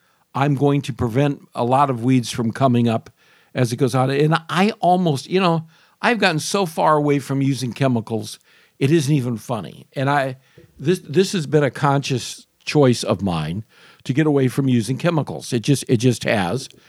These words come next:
And it has been very, you know, it's, it is something that has worked for me. I, I remember telling a friend, an, an old friend in the chemical business, who I, I had a discussion with. He lives up in Ocala.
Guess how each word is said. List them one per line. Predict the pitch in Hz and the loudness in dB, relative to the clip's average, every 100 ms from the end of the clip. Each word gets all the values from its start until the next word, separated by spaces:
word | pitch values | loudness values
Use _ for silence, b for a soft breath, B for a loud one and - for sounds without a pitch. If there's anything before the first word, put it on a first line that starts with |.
| b b b | b b b
And | - 139 | 0 2
it | 156 | 2
has | 156 123 | 0 0
been | 147 147 | 0 0
very, | 131 139 139 139 | 2 2 2 2
you | 135 165 | 0 0
know, | 165 135 | 0 0
it's, | 165 - - | -2 -8 -4
it | 156 165 | 0 2
is | 180 | 0
something | - 240 214 190 151 | -2 -4 0 0 2
that | 156 | 2
has | 170 147 | 2 0
worked | 175 202 - | 0 0 -2
for | - 104 | -2 -2
me. | 80 55 - b b b b b - | -2 -10 -16 b b b b b 0
I, | 160 | 0
I | 143 | 2
remember | 170 208 247 | 0 0 0
telling | 202 147 139 165 | 0 2 2 2
a | |
friend, | - 208 165 | 0 0 2
an, | 131 123 | 2 0
an | - 127 127 | 0 0 0
old | - 156 185 | 2 2 2
friend | - 170 190 | 2 0 2
in | 185 | 2
the | |
chemical | 180 196 185 147 | 2 2 2 2
business, | 143 120 98 80 - - b b b | 2 2 0 -6 -10 -16 b b b
who | 135 | 2
I, | 139 139 | 4 4
I | - 131 | 2 2
had | 151 | 2
a | 143 | 2
discussion | 139 - 151 135 139 | 0 2 0 2 2
with. | 117 98 | 0 0
He | - 131 | -2 0
lives | 135 139 143 | 2 2 2
up | 135 | 0
in | |
Ocala. | 131 117 131 101 64 | -2 -2 -2 -4 -6